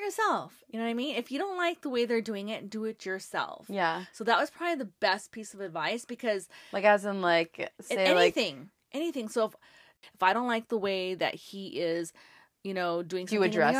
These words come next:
Speaker 1: yard.
Speaker 2: it?
Speaker 1: No, we just do it. So, like,
Speaker 2: Yeah.
Speaker 1: I, you know, I don't bother your dad. Like, we don't bother each other a lot to do something.
Speaker 2: Mm-hmm.
Speaker 1: L-,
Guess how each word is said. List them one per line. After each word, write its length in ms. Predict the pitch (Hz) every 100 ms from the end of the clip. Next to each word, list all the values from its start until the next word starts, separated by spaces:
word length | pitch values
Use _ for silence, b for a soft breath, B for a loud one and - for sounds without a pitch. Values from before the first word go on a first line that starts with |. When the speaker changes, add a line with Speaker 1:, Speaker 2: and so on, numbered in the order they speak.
| 226
Speaker 1:
yard. 260 | 214 254
Speaker 2:
it? 0 | - _ _ b b b b _ _ _ _ _ _ _ _ _ -
Speaker 1:
No, 580 | 277 294 285 277 339 349 B B
we 100 | 262
just 380 | 233 220 180 165
do 180 | 294 453
it. 260 | 139 - -
So, 180 | - 262
like, 180 | 233 214
Speaker 2:
Yeah. 80 | 175 175 _
Speaker 1:
I, 460 | 208 269 302 339 - _ _
you 140 | 247
know, 80 | 233
I 120 | 226
don't 300 | 294 311 -
bother 260 | 190 180 185
your 140 | 196
dad. 240 | 196 185 - _
Like, 200 | 214 202
we 100 | 277
don't 200 | 349 226
bother 480 | 196 170 185 208 -
each 200 | - 214 233
other 180 | 220
a 80 | 220
lot 220 | 214 202 -
to 80 |
do 280 | 170 - 170
something. 500 | 196 226 220 233 247 - 196
Speaker 2:
Mm-hmm. 220 | 185 190 196 B _ - _ _ _ -
Speaker 1:
L-, 100 | 170